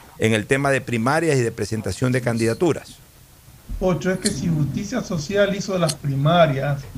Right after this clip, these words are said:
Speaker 2: en la que nominó a, ¿cómo es? A, a Fabricio Correa y el binomio, con una presencia de un delegado del Consejo Nacional Electoral, como dice la norma,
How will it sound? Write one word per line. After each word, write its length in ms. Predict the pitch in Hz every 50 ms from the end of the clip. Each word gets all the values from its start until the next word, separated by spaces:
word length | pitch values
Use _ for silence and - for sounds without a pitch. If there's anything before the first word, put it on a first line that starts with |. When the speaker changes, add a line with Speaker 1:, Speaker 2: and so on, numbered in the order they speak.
| - - - - - - - - - - - - - - - -
Speaker 2:
en 200 | 185 175 170 165
la 140 | 165 160 156
que 120 | 165 160
nominó 840 | 156 151 151 147 147 139 139 139 147 151 175 196 196 170 143 123 127 - - - - - - - - - - - - - - - - - - - -
a, 840 | - 160 151 147 147 143 143 139 135 139 135 131 131 131 127 131 - - - - - - - - - - - - - - -
¿cómo 180 | - 151 170
es? 60 | 165 165
A, 500 | 156 143 135 127 123 120 113 110 107 98 - -
a 80 | 147 123
Fabricio 420 | 135 139 147 170 190 156 185 165
Correa 460 | 175 180 185 185 160 123 107 - - - - - - - - - - - - - - -
y 80 | 143 131
el 100 | 131 131
binomio, 520 | 131 151 175 180 156 131 117 113 117 110 - - - - - - - - - - - - - - - - - - - - - -
con 240 | - 170 170 170 202
una 220 | 240 269 320 320
presencia 640 | - 214 202 - - 214 233 233 208 151 160 156 147
de 60 | 156
un 120 | 175 208
delegado 640 | 214 208 202 185 170 160 175 190 185 160 131 120 110 - - - - - - - - - - - - -
del 120 | 156 147 143
Consejo 460 | - 143 143 135 151 165 175 180 190
Nacional 420 | 180 170 147 151 147 139 147 165 170
Electoral, 440 | 180 170 170 - 165 175 185 180
como 200 | 185 180 156 131
dice 280 | 135 156 175 165 - 262
la 100 | 226 165
norma, 380 | 147 156 151 135 110 104 104